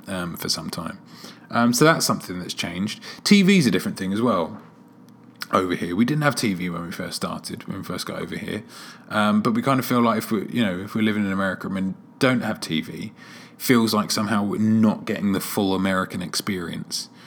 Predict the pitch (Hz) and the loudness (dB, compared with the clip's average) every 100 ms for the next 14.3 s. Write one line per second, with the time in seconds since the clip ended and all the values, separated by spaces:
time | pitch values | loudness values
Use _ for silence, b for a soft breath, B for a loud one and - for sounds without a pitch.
0 | B B 101 101 104 95 95 98 92 - | B B -2 2 2 2 0 -2 -2 -6
1 | - 98 90 82 - - 95 87 90 85 | -6 -2 -2 -4 -4 -2 -2 -2 -4 -4
2 | - - 87 - 87 85 - 80 - - | -4 -4 -4 -4 -6 -6 -8 -8 -10 -18
3 | - - 95 95 92 92 92 90 82 95 | -14 -4 0 0 0 0 -2 -2 -4 -6
4 | 92 104 98 95 107 - - 107 - - | -4 -2 0 2 0 0 0 0 0 -2
5 | 131 98 - - - - - - 98 - | -2 -4 -8 -6 -4 -4 -6 -4 -4 -2
6 | - - 117 117 110 - - B B B | -2 0 2 2 0 -6 -10 B B B
7 | B B - - - - 160 175 170 165 | B B -20 -20 -20 0 4 6 4 0
8 | - 175 170 147 139 92 80 87 - - | 2 6 8 8 6 6 0 -6 -10 -20
9 | - - - - 131 127 - 143 120 143 | -20 -20 -10 4 4 4 4 4 4 4
10 | 139 117 139 139 123 123 120 123 120 117 | 4 6 4 4 4 2 4 4 4 2
11 | - 95 - 160 165 B B B 123 - | 2 0 4 4 2 B B B 0 0
12 | - - 127 113 120 98 90 104 107 107 | -6 -4 0 4 4 4 0 -4 -2 -2
13 | - - - - 113 104 104 101 104 95 | -2 0 0 0 2 2 2 0 0 -4
14 | 92 87 - | -6 -10 -14